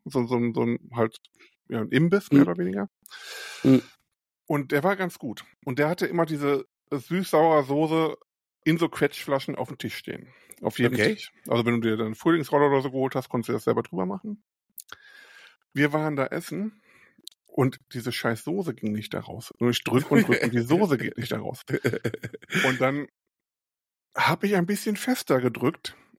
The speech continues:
Speaker 1: und der Deckel
Speaker 2: <laughs>
Speaker 1: ist abgeflogen und
Speaker 2: Ja,
Speaker 1: die ganze
Speaker 2: okay.
Speaker 1: Soße durch den Raum.
Speaker 2: <laughs>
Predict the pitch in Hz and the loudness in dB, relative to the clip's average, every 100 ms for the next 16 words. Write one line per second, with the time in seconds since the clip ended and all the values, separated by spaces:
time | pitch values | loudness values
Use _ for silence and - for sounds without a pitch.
0 | - - 143 240 214 285 175 214 175 156 | 0 2 6 6 6 4 4 4 2 2
1 | 160 - 117 - 123 - - 113 135 151 | 0 -2 -6 -6 -8 -8 -4 -4 -4 -4
2 | 139 113 131 160 175 208 - 226 190 156 | -2 -2 0 2 2 2 0 2 2 0
3 | 127 151 185 190 175 160 - 160 165 - | 0 4 4 2 0 -2 2 2 2 0
4 | 135 127 127 139 131 269 - | 0 0 2 2 2 -2 -8